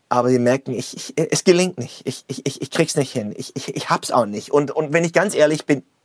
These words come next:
ich will's irgendwie auch gar nicht. Und Sie erschrecken vielleicht sogar über sich selbst.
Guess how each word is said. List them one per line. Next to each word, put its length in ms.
ich 160
will's 200
irgendwie 260
auch 180
gar 180
nicht. 260
Und 420
Sie 180
erschrecken 400
vielleicht 380
sogar 220
über 160
sich 200
selbst. 500